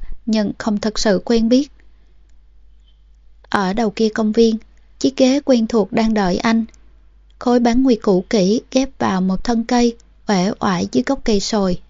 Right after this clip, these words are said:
nơi Susan và anh đã khắc những chữ cái đầu trong tên mình lên từ rất lâu rồi. F và S.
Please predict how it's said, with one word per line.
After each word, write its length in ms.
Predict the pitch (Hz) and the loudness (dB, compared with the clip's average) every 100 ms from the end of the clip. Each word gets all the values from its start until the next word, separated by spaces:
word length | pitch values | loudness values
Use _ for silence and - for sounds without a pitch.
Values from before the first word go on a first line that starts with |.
| - | -4
nơi 200 | 247 247 | 0 0
Susan 500 | - 247 240 247 226 | 0 -2 0 0 0
và 100 | 226 | -2
anh 320 | - 226 214 | -2 -2 -2
đã 100 | 208 208 | -4 -4
khắc 160 | 285 - | -6 -2
những 260 | 226 190 220 | -2 -2 -2
chữ 120 | 214 | -2
cái 240 | 220 233 | -2 -4
đầu 300 | 262 240 190 - | 0 0 0 0
trong 220 | 226 214 | -2 -2
tên 240 | 220 214 208 | 0 0 0
mình 160 | 190 190 | 0 2
lên 220 | 233 226 - - - | 0 0 -8 -20 -6
từ 120 | - 196 | -2 -2
rất 220 | 269 277 | -2 0
lâu 200 | 254 233 | 2 2
rồi. 320 | 233 208 190 - - _ - - - - - - | 2 2 0 -6 -20 _ -18 -14 -10 -6 -4 -2
F 180 | - 247 254 - - - | 2 0 0 -10 -14 -4
và 240 | 208 190 226 254 | -2 0 0 -2
S. 220 | 262 - | -4 -12